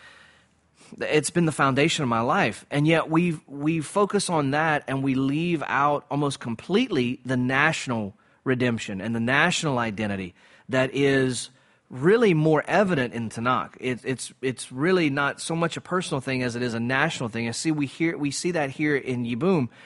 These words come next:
uh, and, and with Boaz's very statements himself. But because we're not looking for it and because we're not tuned into it, a lot of times I don't think we see it. We don't,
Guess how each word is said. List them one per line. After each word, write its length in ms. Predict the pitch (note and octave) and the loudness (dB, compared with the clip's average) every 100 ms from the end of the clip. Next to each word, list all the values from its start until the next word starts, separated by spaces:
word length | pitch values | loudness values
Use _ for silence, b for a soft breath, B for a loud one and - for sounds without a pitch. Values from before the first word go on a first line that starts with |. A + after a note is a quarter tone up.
| B B | B B
uh, 240 | B2+ B2+ - | 2 2 2
and, 180 | C3+ | -4
and 200 | A#2 B2+ C3+ | -2 -2 0
with 140 | A#2+ | 0
Boaz's 640 | C#3 D#3 D3 C#3 B2 A#2 - | 2 4 4 2 0 -4 -6
very 400 | B2+ A#2+ C#3 B2+ | -10 -2 -2 -2
statements 400 | - B2+ B2 - | -2 -2 -4 -6
himself. 400 | A#2 G3+ D#3+ - B B | -2 2 2 0 B B
But 120 | D3+ | 0
because 380 | D3 D3+ F#3+ F#3+ | 0 0 0 2
we're 80 | G3+ | 2
not 220 | E3+ C3 | 2 2
looking 340 | E3 G#3+ G#3 | 2 2 0
for 220 | F3 D#3+ C#3+ | -2 0 0
it 40 | |
and 60 | C3+ | 0
because 240 | - D3+ | -2 -2
we're 80 | D3 | 0
not 180 | B2+ - | -2 -4
tuned 300 | - C3 C3+ | -4 0 2
into 400 | A3+ G#3+ - A#2+ | 2 2 0 0
it, 140 | A#2+ - B B B | 0 -4 B B B
a 100 | C#3 | 4
lot 100 | C#3+ | 4
of 60 | |
times 180 | D#3 C#3 | 2 0
I 60 | C3+ | 2
don't 200 | D3 C#3+ | 0 0
think 220 | E3 D#3 | -2 0
we 100 | C#3+ | -2
see 340 | - - C3 | -2 -2 -2
it. 120 | F#2+ - | -4 -6
We 100 | A#2+ | -2
don't, 280 | C3 C#3 B2 | 0 2 0